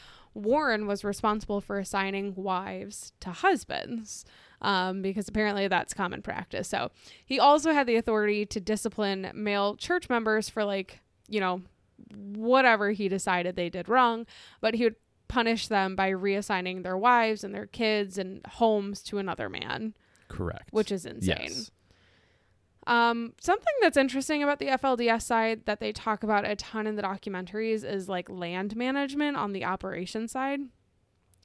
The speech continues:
Speaker 1: So they created something called the United Effort Plan, U E P.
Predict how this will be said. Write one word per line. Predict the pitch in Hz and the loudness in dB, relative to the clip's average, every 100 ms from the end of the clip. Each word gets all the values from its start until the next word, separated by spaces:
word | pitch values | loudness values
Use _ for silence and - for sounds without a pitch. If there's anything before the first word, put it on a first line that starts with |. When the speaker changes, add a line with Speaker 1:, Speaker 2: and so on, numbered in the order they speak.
| 233 | -4
Speaker 1:
So | 240 | 2
they | 233 226 | 4 4
created | 262 262 359 | 4 6 4
something | 277 240 233 226 | 2 0 -2 -2
called | 220 202 | -2 -2
the | 202 | 0
United | 202 190 208 220 | 0 0 -2 -2
Effort | 190 196 190 | -4 -6 -8
Plan, | - 175 180 202 | -6 -4 -4 -4
U | 185 208 208 | -2 -2 -2
E | 202 | -6
P. | 202 - 185 180 254 | -8 -8 -2 0 0